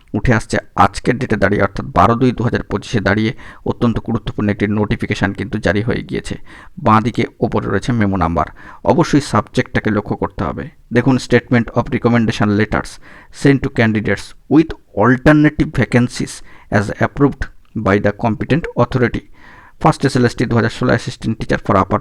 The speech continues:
primary level। অবশ্যই দশ শতাংশ প্যারা টিচারদের বিষয়টি ব্যতি রেখে বা ছাড় দিয়ে বা সেটিকে বাদ রেখে। তো, this is to notify that the following recommendation letters have been issued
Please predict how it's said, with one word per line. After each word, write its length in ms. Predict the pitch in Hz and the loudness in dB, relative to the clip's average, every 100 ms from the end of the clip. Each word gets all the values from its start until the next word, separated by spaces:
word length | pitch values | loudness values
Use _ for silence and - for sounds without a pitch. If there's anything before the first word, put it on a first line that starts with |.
| - | 0
primary 380 | 110 110 113 110 | 0 0 2 2
level। 200 | 101 - - | 0 -4 0
অবশ্যই 440 | 120 117 - 135 - - - - 110 | 0 2 0 -2 -2 -16 -20 -12 -2
দশ 160 | 104 | 0
শতাংশ 380 | - - 123 131 | 0 0 0 -2
প্যারা 220 | - 107 | 0 2
টিচারদের 400 | 101 113 110 117 | 2 2 0 0
বিষয়টি 420 | 117 104 107 - - _ - | -2 0 0 -2 -4 _ -6
ব্যতি 280 | 90 104 110 | 0 0 2
রেখে 200 | 113 - | 0 2
বা 120 | 131 | 0
ছাড় 260 | - - 135 | 2 0 0
দিয়ে 220 | 117 110 - - - - | -4 -6 -8 -20 -20 -2
বা 140 | 110 92 | 0 0
সেটিকে 380 | 127 123 - - _ _ | 0 -2 -2 -4 _ _
বাদ 260 | - 101 - | 0 0 2
রেখে। 240 | 98 - - - - - - | -2 -4 -8 -12 -20 -20 -2
তো, 180 | 101 - | 0 2
this 140 | 143 185 | 2 2
is 120 | 175 | 2
to 100 | 175 | 4
notify 460 | 123 120 147 165 | 4 2 2 0
that 220 | - 123 120 | 4 2 2
the 180 | - | 0
following 480 | 113 - 113 143 127 | -2 2 6 6 4
recommendation 600 | 110 120 127 127 117 135 110 | 2 2 2 2 2 2 2
letters 380 | 107 - 92 - - - - - | 0 0 -2 -2 -14 -20 -20 -2
have 140 | 110 120 | 0 2
been 140 | 127 - | 0 0
issued 260 | - - - | -6 -4 -6